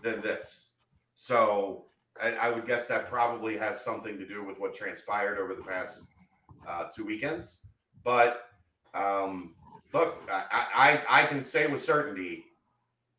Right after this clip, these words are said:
when there are signatures on dotted lines,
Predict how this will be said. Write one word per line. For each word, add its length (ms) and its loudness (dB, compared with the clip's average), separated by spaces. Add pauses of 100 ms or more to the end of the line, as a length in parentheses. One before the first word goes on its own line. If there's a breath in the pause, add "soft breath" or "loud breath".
(280)
when 500 0 (140)
there 220 8
are 120 10
signatures 720 2
on 220 2
dotted 320 6
lines, 680 0